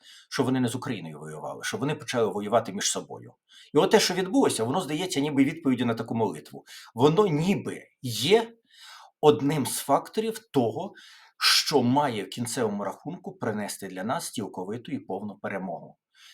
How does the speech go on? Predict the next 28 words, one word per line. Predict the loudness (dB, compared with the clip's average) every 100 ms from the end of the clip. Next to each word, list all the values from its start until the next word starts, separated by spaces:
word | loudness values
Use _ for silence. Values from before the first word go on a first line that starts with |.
| _
Перемогу, | 0 2 2 0
яка | 0 -2
дасть | -2 -4 -4
Україні | -2 0 0 -2 -4
справжній | -4 0 2 2 2 -2
мир, | 0 -2 -2 -8 -18 -2
а | 2 4
не | 4 2
фальшивий, | 2 0 2 2 0 0 -2 -6 -10 -20 -20 -20 -14 -2
дарований | 2 6 6 4 2 0
Москвою | -2 -2 -4 -2 0 0 2
мир | 4 4 4 2
від | -2 0
Зеленського. | 2 4 2 -2 -6 -6 -4
Ви |
ж | -2
читали, | -2 2 2 2 -4 -14 -6
е, | 0 4 4 2 0 -4
е, | 0 4 4 4
план | 2 2 2
миру | 0 0
Зеленського? | 0 0 0 -4 -6 -8 -10 -2
Там | 0 0
скрізь, | -2 0 0 0
всіх | 0 0 0 -2
його | -6 -4
десяти | -4 -6 -6
пунктах, | -4 -4 -4 -6 -8